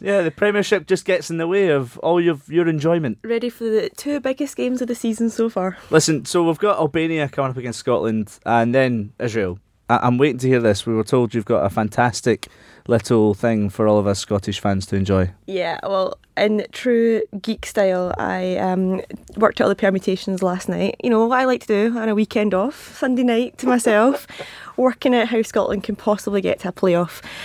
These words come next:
Speaker 2: Um, it's quite simple in general terms. It doesn't actually matter what happens in Albania.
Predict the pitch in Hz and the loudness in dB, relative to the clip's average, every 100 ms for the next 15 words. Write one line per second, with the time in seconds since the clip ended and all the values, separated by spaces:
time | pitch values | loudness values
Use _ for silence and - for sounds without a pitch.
0 | - - - 196 202 190 262 262 - 320 | -12 -8 0 2 2 2 0 2 2 2
1 | 277 302 294 311 302 294 247 254 233 226 | 2 0 0 2 2 2 2 2 2 0
2 | 226 - 208 240 294 - - - _ - | 0 -2 -2 -2 -4 -8 -18 -20 _ -2
3 | - 233 247 - 220 - 214 190 190 190 | 0 2 0 0 -6 -6 -6 -6 -6 -4
4 | 190 190 - 185 180 175 175 180 226 | -4 -4 -4 -4 -4 -2 -2 0 0